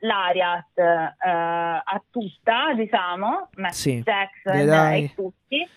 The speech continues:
Speaker 2: le dai su Omega e poi è do-, è sci-, è, come si chiama? È Silver che stende Matt Jackson e chiude il match per una vittoria in favore del Dark Order. Ora, gli spunti che, di cui parlavo io prima erano eh, velocissimamente. Due.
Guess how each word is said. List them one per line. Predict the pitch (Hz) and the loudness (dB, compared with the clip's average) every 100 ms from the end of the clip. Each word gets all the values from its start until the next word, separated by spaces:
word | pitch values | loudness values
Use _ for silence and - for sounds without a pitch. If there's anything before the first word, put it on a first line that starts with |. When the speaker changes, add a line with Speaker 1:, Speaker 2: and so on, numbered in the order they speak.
| _ | _
Speaker 2:
le | - 160 | 0 4
dai | 175 170 | 6 6
su | 156 | 6
Omega | 214 214 165 175 170 | 4 4 4 4 4
e | 151 | 2
poi | - 160 | 4 4
è | 151 143 | 6 4
do-, | 143 147 | 2 2
è | 139 143 143 | 4 2 2
sci-, | 135 - | 0 -4
è, | - 143 139 135 | -2 0 0 0
come | 139 139 | -2 -6
si | 131 | -4
chiama? | 135 123 | -4 -2
È | |
Silver | 143 - 143 139 135 | -2 0 0 0 -2
che | - 135 | -2 -4
stende | - - 151 139 139 135 135 135 | -4 -2 0 0 0 2 4 2
Matt | 135 147 - | 0 -4 -10
Jackson | - 151 120 - 143 | -2 -2 -2 -4 -6
e | 131 | -4
chiude | - 127 | -4 -4
il | 123 | -2
match | 127 127 - | -4 -4 -6
per | 135 123 131 123 _ - - - - _ | -6 -4 -4 -6 _ -20 -20 -20 -20 _
una | 170 175 | 2 4
vittoria | 190 - 196 | 4 6 8
in | 170 | 8
favore | 175 165 | 8 8
del | 147 | 8
Dark | 147 - | 4 2
Order. | 147 127 127 127 | 2 2 0 2
Ora, | 214 190 156 | 6 8 8
gli | 170 | 2
spunti | - 254 294 277 | 2 0 0 -2
che, | 208 | -2
di | 175 | 2
cui | 175 | 2
parlavo | 156 156 156 151 | 2 2 2 4
io | 147 | 4
prima | 147 175 175 143 | 2 0 0 2
erano | 135 127 127 123 123 _ _ - | 2 2 2 0 -2 _ _ -2
eh, | 131 131 127 | 0 2 0
velocissimamente. | 135 143 143 135 123 - 143 135 117 110 131 123 | 2 2 0 -2 -4 -4 -2 -2 -2 -2 -2 -2
Due. | 143 131 123 120 | -2 0 2 0